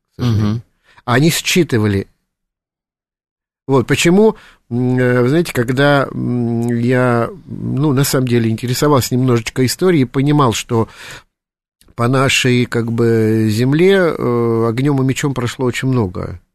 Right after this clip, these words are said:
Speaker 2: Так, конечно.
Speaker 1: разных
Speaker 2: Мгм.
Speaker 1: завоевателей и так далее. Э, вот. И, э, для того, чтобы выжить,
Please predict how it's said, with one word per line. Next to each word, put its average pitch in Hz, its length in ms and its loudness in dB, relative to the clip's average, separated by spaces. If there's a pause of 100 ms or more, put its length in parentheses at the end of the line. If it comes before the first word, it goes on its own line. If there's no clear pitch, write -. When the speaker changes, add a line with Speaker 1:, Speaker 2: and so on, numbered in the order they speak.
(540)
Speaker 2:
Так, 87 320 -4
конечно. 120 200 0
Speaker 1:
разных 98 320 -2
Speaker 2:
Мгм. 120 80 -6
Speaker 1:
завоевателей 127 800 0
и 107 40 -4
так 107 260 -6
далее. 95 300 -8 (560)
Э, 117 220 2
вот. 120 440 0
И, 135 280 2
э, 123 1300 2
для 143 120 2
того, 160 220 4
чтобы 156 380 2
выжить, 165 760 2